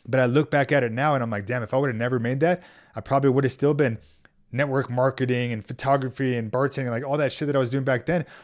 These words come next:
because I never took that chance on me." And that's one thing I'm a big believer in is, like, I'm a big believer in me.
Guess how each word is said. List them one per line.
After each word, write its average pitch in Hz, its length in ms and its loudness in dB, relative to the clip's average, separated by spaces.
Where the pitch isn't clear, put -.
because 131 240 0
I 123 80 4
never 135 240 0
took 135 240 -4
that 123 160 0
chance 131 240 -4
on 117 140 -2
me." 127 120 -4
And 98 120 -6
that's 117 200 -4
one 135 160 -2
thing 131 140 0
I'm 117 120 -2
a 110 60 -2
big 120 180 0
believer 127 360 2
in 117 60 -2
is, 110 140 -2
like, 104 160 -2
I'm 135 180 0
a 123 60 0
big 123 200 2
believer 117 360 2
in 104 120 -4
me. 120 280 0